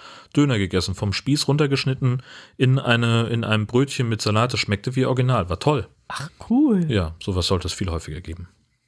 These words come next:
Speaker 1: Ich bin Fan.
Speaker 2: Oh, das ist ja super.
Speaker 1: Ja, also wenn ich in Hamburg wohnen würde, dann würde ich immer nur da Döner essen und dann könnte ich auch durchaus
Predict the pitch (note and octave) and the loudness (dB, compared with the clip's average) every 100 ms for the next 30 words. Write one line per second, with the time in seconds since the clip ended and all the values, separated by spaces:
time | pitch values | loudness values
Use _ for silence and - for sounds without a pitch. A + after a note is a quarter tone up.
0 | _ _ _ - - D#2 - D2+ - _ | _ _ _ -10 -8 -10 -10 -14 -16 _
1 | _ _ _ _ _ _ - G#3 D#3+ - | _ _ _ _ _ _ -2 -2 -2 -12
2 | - F3+ - E4+ E4+ F#3+ D#3+ F#3+ F#3 - | -14 -14 -2 0 2 0 -2 -6 -6 -10
3 | F#2 F2 F#2+ G2 F#2+ A2+ C#3 C3 A#2+ C3 | -6 -2 0 0 0 2 2 2 2 2
4 | B2 B2 B2 G#2+ G2+ G#2 G2+ - A2 A2 | 4 2 2 0 -2 -2 -4 -2 -2 0
5 | G2+ F#2+ G#2+ A2+ A#2 A#2 G#2 - G2+ F#2+ | 0 0 0 0 0 -2 -4 -4 -4 -4
6 | F#2+ G#2+ G2 - F2+ - G2 F2+ - - | -4 -4 -4 -4 -10 -2 -2 0 0 0